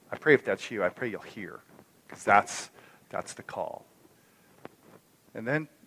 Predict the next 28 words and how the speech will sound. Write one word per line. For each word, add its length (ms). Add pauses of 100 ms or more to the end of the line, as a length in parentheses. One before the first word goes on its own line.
to 100
those 300
of 80
us 220
who 140
are 200 (380)
believers, 680 (460)
Christians, 500
you 60
know 400 (960)
you've 180
come 200
to 100
that 180
place, 520 (480)
and 100
you're 100
on 80
the 80
journey. 460 (1400)
And 100
you 60
find 260
yourself, 520
like, 240
weighed 380
down 420 (100)
with 340